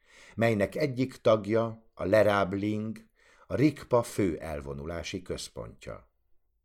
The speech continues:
A Lerab Lingben Vajrakilaja meghatalmazást ad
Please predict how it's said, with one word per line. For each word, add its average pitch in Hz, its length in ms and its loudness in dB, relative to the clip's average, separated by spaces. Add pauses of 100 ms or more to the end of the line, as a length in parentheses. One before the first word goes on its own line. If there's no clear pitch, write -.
(1600)
A 113 120 0
Lerab 160 400 8
Lingben 127 760 2
Vajrakilaja 98 760 4
meghatalmazást 80 1080 -6
ad 76 240 -6